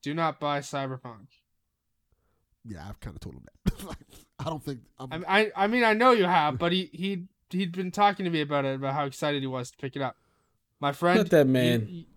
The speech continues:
Speaker 3: let that man do his thing. If he wants
Speaker 1: I
Speaker 3: to buy Cyberpunk, let him, let him be, let it, let him be separated from his
Speaker 1: he,
Speaker 3: money.
Speaker 1: okay, but he's,
Speaker 3: <laughs>
Speaker 1: he's running on a base P S four. Let's not separate him from his money with a game
Speaker 3: He'll
Speaker 1: he
Speaker 3: survive.
Speaker 2: Yeah.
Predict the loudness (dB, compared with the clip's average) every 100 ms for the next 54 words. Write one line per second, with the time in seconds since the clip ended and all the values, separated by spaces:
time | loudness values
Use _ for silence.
0 | -6 -2 2 4 4 0 -2 -4 -6 -6
1 | -8 -6 2 4 6 4 6 4 4 -2
2 | -2 -4 4 6 6 10 10 12 10 12
3 | 12 12 12 12 10 6 4 6 4 4
4 | 2 2 -2 -2 0 -2 -2 -2 2 2
5 | 2 0 2 2 2 -2 -2 -8 -2 0
6 | 0 2 4 4 4 4 4 4 2 2
7 | 2 -2 -4 -4 -6 -10 -10 -10 -12 _
8 | -4 -4 0 4 4 2 -2 -2 -2 0
9 | 0 0 -2 -6 -4 -4 -4 -8 -12 -8
10 | -8 -4 -4 -4 -6 -12 _ _ _ -8
11 | -6 -4 -2 2 2 0 -4 -8 -14 -18
12 | _ _ _ _ _ _ -20